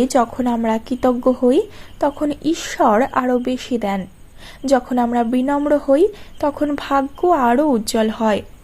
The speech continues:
আর যখন আমরা ভালোবাসা দিই তখন জীবনে আশীর্বাদ বয়ে যায়। তাই আজকের দিনটিকে গ্রহণ করুন আনন্দ, ভালোবাসা আর কৃতজ্ঞের সঙ্গে। বন্ধুরা, ভিডিওটির সাথে যদি নিজের জীবনের কোনো মিল পেয়ে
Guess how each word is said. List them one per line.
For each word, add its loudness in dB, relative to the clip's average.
আর -2
যখন -2
আমরা 0
ভালোবাসা 2
দিই 2
তখন 4
জীবনে 0
আশীর্বাদ 0
বয়ে 2
যায়। -2
তাই 2
আজকের 0
দিনটিকে -2
গ্রহণ 0
করুন 2
আনন্দ, 0
ভালোবাসা 0
আর 0
কৃতজ্ঞের -4
সঙ্গে। -2
বন্ধুরা, 4
ভিডিওটির 2
সাথে 0
যদি 4
নিজের 2
জীবনের 0
কোনো 2
মিল 4
পেয়ে 2